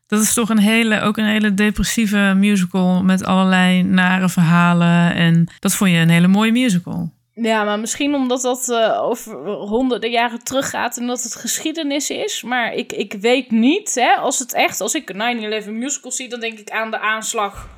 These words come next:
Speaker 2: zelf en wat daar gebeurt. Dat kan je natuurlijk niet nu, denk ik, dat dat nog steeds wel lang geleden, maar het is ook nog wel vers in je geheugen, dat je dat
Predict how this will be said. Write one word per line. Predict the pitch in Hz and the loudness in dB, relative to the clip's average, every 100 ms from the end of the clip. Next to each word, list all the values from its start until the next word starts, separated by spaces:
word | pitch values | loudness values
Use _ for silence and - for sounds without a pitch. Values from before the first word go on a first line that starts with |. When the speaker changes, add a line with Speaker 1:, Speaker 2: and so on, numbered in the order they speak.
| _ - | _ -2
Speaker 2:
zelf | 220 226 160 - - | 2 2 0 -4 -10
en | - 180 185 170 - 165 | -6 -4 -4 -8 -12 -12
wat | 160 190 - | -2 -2 0
daar | 175 170 165 - | -2 -2 -4 -8
gebeurt. | - - 170 180 143 156 - - - - | -14 -14 -8 -8 -8 -10 -14 -16 -20 -20
Dat | _ 202 190 - | _ -2 -2 -4
kan | - | -2
je | 185 | -2
natuurlijk | 190 190 196 185 | -2 -2 -4 -2
niet | 196 202 196 - _ - - | 2 0 0 -10 _ -20 -4
nu, | 190 190 208 214 208 | 2 6 6 6 2
denk | 196 190 | 2 2
ik, | 190 185 | 0 -2
dat | 196 185 | -2 -4
dat | 175 | -8
nog | - 190 | -8 -6
steeds | - 202 208 240 | -2 0 -2 -4
wel | 269 233 | -6 -4
lang | 208 220 202 202 | -2 -2 -2 -8
geleden, | - 190 190 185 143 | -8 -2 0 0 -4
maar | 214 | -8
het | 208 | -8
is | 196 | -8
ook | |
nog | 202 214 | -6 -4
wel | 190 | -4
vers | - 202 202 | -2 -2 -2
in | 165 | 0
je | 190 | -2
geheugen, | 190 175 180 196 202 | 0 0 0 0 -4
dat | 202 | -4
je | 208 170 | -6 -6
dat | 170 226 277 - | 0 0 0 -8